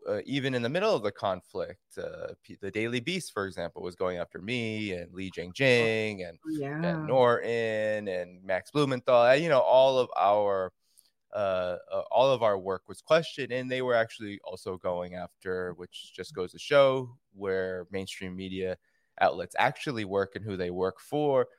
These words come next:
Speaker 1: They were going toward all the platforms, you know, YouTube, uh, Patreon, uh,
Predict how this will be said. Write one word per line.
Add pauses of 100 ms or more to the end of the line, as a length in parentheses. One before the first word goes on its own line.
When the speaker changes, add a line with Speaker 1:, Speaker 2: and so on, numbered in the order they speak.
(260)
Speaker 1:
They
were
going (200)
toward
all
the
platforms,
you
know,
YouTube, (160)
uh, (580)
Patreon,
uh,